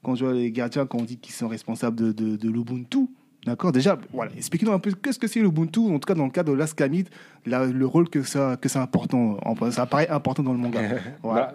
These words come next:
Speaker 2: bah, vu que dans, dans le manga, on est vraiment porté sur l'unité, euh, même en fait à, à travers le, le projet, on,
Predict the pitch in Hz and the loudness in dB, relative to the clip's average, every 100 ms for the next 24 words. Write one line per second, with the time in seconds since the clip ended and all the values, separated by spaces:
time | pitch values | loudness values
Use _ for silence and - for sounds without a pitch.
0 | 147 123 123 165 170 127 123 123 117 123 | -4 -2 0 -2 0 0 2 4 2 2
1 | 123 123 139 123 107 101 117 120 117 - | 2 4 2 4 2 2 2 0 -2 -2
2 | 127 - 110 107 104 131 151 - - - | -2 0 0 2 2 2 0 -4 -20 -20
3 | - 101 95 95 92 90 90 92 110 113 | -8 -2 0 0 -2 -2 -4 -2 -2 -2
4 | - 113 - 113 104 - 107 - 113 113 | -6 -8 -2 -2 -2 -6 -8 -6 -4 -2
5 | 110 101 98 95 - 117 104 127 110 95 | 0 0 -2 -4 -2 -2 0 0 -2 -6